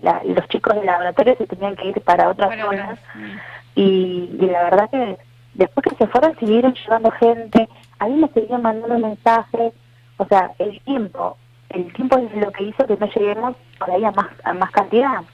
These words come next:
Speaker 1: Porque si yo creo que hubiese sido, no sé, hasta las seis de la tarde, pongámosle, ¿no? un, un horario, la cantidad hubiese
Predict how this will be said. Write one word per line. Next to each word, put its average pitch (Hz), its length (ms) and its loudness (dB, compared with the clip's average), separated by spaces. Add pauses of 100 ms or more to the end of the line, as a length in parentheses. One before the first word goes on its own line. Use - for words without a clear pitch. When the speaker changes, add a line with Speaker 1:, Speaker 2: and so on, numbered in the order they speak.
(100)
Speaker 1:
Porque 175 640 0 (540)
si 196 60 -6
yo 247 280 -4
creo 240 220 -2
que 226 80 4
hubiese 208 380 -2
sido, 202 180 2
no 185 180 -10
sé, - 80 0
hasta - 240 -6
las 170 240 0
seis 220 140 4
de 214 60 -2
la 185 120 -4
tarde, 202 360 -4
pongámosle, 185 600 2
¿no? 196 140 -6
un, 180 300 -10
un 180 80 -4
horario, 170 520 -2 (760)
la 180 140 4
cantidad 202 480 0
hubiese 247 320 -2